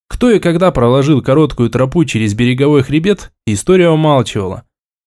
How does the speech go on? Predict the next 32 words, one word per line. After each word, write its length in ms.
В 60
народе 340
она 180
прозывалась 600
"Три 180
головы" 480
и 120
была 360
известна 460
тем, 360
что 300
императорские 760
курьеры, 540
везущие 840
срочные 560
депеши 520
из 160
портового 680
Миронги 540
в 120
Тусуан, 580
ехали 520
по 120
ней 220
непременно 640
втроем 560
и 140
каждый 460
со 120
своей 420
копией 440
сообщения. 920